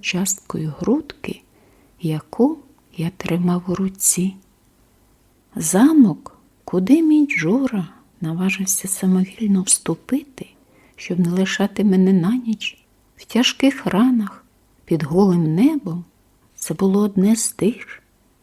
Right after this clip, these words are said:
перейняти в сумість печаллю і величністю нагромаджень, що так довго хмурились посеред Апенін,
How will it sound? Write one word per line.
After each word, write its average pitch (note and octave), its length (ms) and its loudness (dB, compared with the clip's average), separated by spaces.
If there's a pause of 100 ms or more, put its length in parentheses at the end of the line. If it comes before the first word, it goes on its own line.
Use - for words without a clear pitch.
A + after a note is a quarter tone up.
перейняти C#4+ 760 2
в C#4 60 -2
сумість B3 640 -2
печаллю G#3 840 -4 (360)
і D#3 100 -4
величністю E3 800 0
нагромаджень, D#3+ 1120 0 (500)
що - 220 -8
так D3+ 280 -6
довго C#4+ 440 0
хмурились E3+ 960 -2
посеред E3+ 520 -6
Апенін, F3 580 2